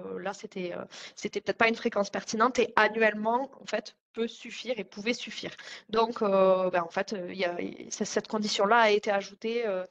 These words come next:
dans les changements de, de l'indicateur trente. Ensuite, du coup, ben, la non-conformité a été redéfinie, euh, pour préciser que, euh, l'absence de contact ou de participation à des webinaires,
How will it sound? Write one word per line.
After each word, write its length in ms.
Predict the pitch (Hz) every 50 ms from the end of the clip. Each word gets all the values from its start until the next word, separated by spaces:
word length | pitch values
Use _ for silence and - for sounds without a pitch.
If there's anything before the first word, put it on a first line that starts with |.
| - - - - _
dans 140 | - 208 208
les 80 | 220 226
changements 580 | - - 202 196 190 208 220 226 240 233 220
de, 220 | 196 185 185 185 180
de 100 | 214 214
l'indicateur 480 | 214 208 208 - - 196 - 202 -
trente. 300 | - - - - _ _ _ _ _ _ - - - - - - -
Ensuite, 360 | - 214 214 - 269 262 247
du 160 | 226 202 214
coup, 160 | - - - 262
ben, 160 | 254 220 208
la 400 | 202 196 190 190 190 190 190 190 190 190
non-conformité 640 | 208 226 226 - 240 - - 233 220 220 214 - 247
a 120 | 233 214 202
été 200 | 208 - - 202
redéfinie, 580 | 196 202 190 208 202 - - 202 - 123 185 - _ - - - - _ _ - -
euh, 720 | 202 196 196 190 190 190 190 190 185 185 185 185 185 185
pour 180 | - - - -
préciser 500 | - 226 214 - - 208 190 208 240 240
que, 160 | - - 233
euh, 880 | 233 247 240 214 196 190 185 185 180 180 180 180 180 175 175 175 175 180
l'absence 360 | 202 208 - - 233 220 208
de 60 | 214
contact 400 | 220 - 220 208 233 233 - - 202
ou 20 |
de 80 | 202 202
participation 840 | - 220 - - - - - - 214 214 - - 247 226 233 226 -
à 120 | 185 214
des 100 | 202 208
webinaires, 560 | 202 196 190 190 190 196 202 220 233 254 262